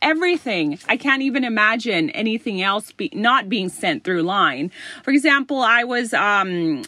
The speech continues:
sending, um, my video, uh,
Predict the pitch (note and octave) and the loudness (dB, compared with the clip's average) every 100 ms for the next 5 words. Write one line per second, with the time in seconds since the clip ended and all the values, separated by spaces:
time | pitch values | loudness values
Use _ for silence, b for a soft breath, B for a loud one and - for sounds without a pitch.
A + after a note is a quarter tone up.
0 | _ - - A#3+ A#3 A3+ A3+ G#3+ G#3 G3+ | _ -14 -2 0 0 -2 -2 -2 -4 -2
1 | E3+ F3+ F#3+ F#3 F#3 F3 E3+ E3+ F3 F#3 | -2 0 0 0 0 2 2 0 -2 -2
2 | C4+ B3+ A3+ F3+ D#3+ C#3+ C#3+ C#3+ C3 _ | 0 0 0 0 0 0 0 -2 -4 _
3 | _ _ _ - E3+ D#3+ C#3+ C3 | _ _ _ -2 0 2 0 -2